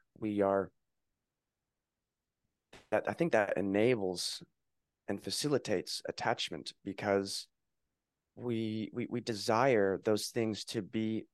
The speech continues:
whole, these things to be fixed. And if we were coming at,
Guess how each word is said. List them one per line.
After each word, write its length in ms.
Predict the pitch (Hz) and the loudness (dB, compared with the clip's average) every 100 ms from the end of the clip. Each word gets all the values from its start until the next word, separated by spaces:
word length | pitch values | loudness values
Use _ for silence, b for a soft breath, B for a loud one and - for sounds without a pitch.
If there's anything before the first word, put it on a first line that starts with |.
| _ | _
whole, 380 | - 127 151 - | 2 4 4 2
these 180 | 90 95 | -6 -6
things 180 | 107 104 | -6 -6
to 80 | 95 | -6
be 100 | 90 | -6
fixed. 520 | - - - - - _ _ _ 98 | -2 -2 -2 -10 -14 _ _ _ -2
And 320 | 98 98 92 - _ _ _ _ - | 0 0 -4 -12 _ _ _ _ -2
if 200 | 123 - | -2 0
we 120 | 123 | -2
were 160 | 110 107 | 0 0
coming 300 | 143 127 110 | 0 0 0
at, 160 | 98 | 0